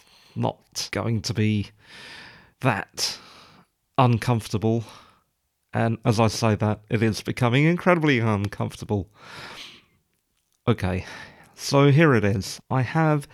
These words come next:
Gilles de la Tourette's syndrome, also known as Tourette syndrome, and O C D and A D H D, known ominously as comorbidities.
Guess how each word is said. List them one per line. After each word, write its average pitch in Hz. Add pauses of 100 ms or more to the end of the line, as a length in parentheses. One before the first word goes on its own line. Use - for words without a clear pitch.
(220)
Gilles 139 (160)
de 117
la 107
Tourette's 107 (120)
syndrome, 104 (960)
also 120
known 135
as 143
Tourette - (240)
syndrome, 104 (480)
and 185
O 117
C 101
D 110
and 120 (100)
A 113
D 107
H 101
D, 104 (380)
known 131 (140)
ominously 131
as 110
comorbidities. 110